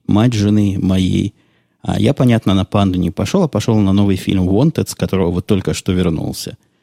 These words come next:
Шёл я на него без особых, прямо скажем, иллюзий, то есть ожидал увидеть боевичок,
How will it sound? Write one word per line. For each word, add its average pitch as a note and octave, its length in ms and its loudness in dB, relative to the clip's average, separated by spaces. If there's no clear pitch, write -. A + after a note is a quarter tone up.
Шёл - 280 0
я F#3 60 4
на D3 60 6
него C3+ 240 4
без A2 500 -2
особых, F#2 460 -2
прямо F#2 260 0
скажем, - 540 -4
иллюзий, A2 460 2
то D2 140 -4
есть - 400 -8
ожидал A2 340 2
увидеть G2+ 280 0
боевичок, E2+ 680 -2